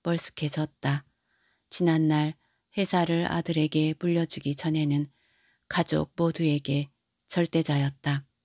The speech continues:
마누라도 감히 절대자의 허락 없이 외출할 엄두를 내지 못했다. 그러나 지금은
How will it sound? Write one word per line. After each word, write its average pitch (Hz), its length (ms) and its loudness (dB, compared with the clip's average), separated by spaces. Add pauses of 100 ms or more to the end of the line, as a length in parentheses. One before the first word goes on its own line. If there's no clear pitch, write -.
(720)
마누라도 160 560 2
감히 143 540 0 (440)
절대자의 160 840 2
허락 175 360 -2
없이 147 520 -2 (420)
외출할 165 440 2
엄두를 147 600 2 (180)
내지 165 300 2
못했다. 156 720 -2 (600)
그러나 147 420 2
지금은 147 600 0